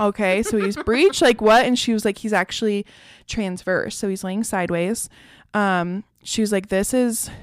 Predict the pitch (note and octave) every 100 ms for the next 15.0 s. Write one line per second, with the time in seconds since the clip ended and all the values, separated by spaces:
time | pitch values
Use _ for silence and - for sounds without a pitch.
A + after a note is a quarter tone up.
0 | - - - - G#3+ A3 D#4+ F4 E4 -
1 | F#3+ F3+ E3+ D#3 G3+ A3 F#3+ F#3 G3+ G3+
2 | A#3 A#3+ G#3 F#3+ A3+ C4 A#3+ G#3 - G3+
3 | F#3 F#3+ F#3 - F3+ D#3+ D#3+ G3 A3+ A3+
4 | G3+ G3+ F#3+ F#3 E3+ F3 F3+ - - -
5 | G3+ G3 G#3+ A3 A#3+ A#3+ A#3+ B3 A#3+ -
6 | - - - - _ _ F#3+ F#3 F3+ F3+
7 | - F#3 F3+ - F3+ F3 F3 - F3+ E3
8 | - - - - - G3 - - F3+ -
9 | F3 F#3 - - - G3+ F#3 F3+ - F#3
10 | F3+ F3+ G3+ - - - _ A3 G#3 G3+
11 | - F#3 F#3 G3+ A3+ A#3 - G3 G3 F#3+
12 | C#2 F3 F3 F#3 - G3 - - F3+ F3+
13 | - G3 F#3 F3+ - F3+ F3 F3+ F3 F3
14 | E3+ E3 - E3 - D#3+ - G3+ -